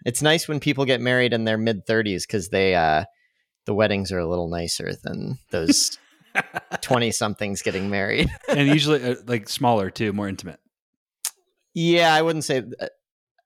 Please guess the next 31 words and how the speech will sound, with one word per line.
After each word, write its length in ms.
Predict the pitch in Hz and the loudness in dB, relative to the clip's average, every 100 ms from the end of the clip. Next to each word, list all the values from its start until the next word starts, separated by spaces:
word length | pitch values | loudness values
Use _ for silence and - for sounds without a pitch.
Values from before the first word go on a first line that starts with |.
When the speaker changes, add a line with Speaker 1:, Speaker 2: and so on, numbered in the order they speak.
| _ | _
Speaker 1:
th-, 140 | - - | -16 -4
this 180 | 156 - | -2 0
one 160 | 120 | -2
was 200 | 101 92 | -2 -4
bigger, 420 | - - 95 82 | -8 -4 -2 0
but 240 | - 80 73 | 0 -2 -2
I, 100 | 92 | -2
I 240 | 87 - 104 | -2 0 2
like 200 | 90 92 | 2 0
a, 140 | 87 | -2
I 40 | 110 | 0
like 180 | 95 82 | -2 -2
a 40 | |
nice 180 | 80 78 | -6 -6
big 180 | 82 82 | -6 -4
wedding 380 | 80 82 107 - | -4 -4 -8 -10
if 140 | - | -8
I 80 | 87 | -6
know 160 | 76 | -6
people. 360 | - - - 110 | -8 -10 -10 -6
Anyway. 420 | - 117 80 113 - - | -4 -4 -4 -8 -10 -12
<laughs> 100 | - | -6
Speaker 2:
I'm 160 | 147 | -4
still 260 | 185 - 190 | -4 0 2
waiting 340 | 131 131 135 | 4 4 2
for 140 | 127 120 | -2 -4
you 300 | 110 113 110 | 0 0 0
to 320 | - 110 104 | -2 -4 -4
reschedule 580 | 98 113 - 113 101 98 | -2 -4 -2 -2 -2 -2
your 140 | 98 | -2
wedding 520 | 98 104 104 95 92 | -2 -2 -2 -4 -8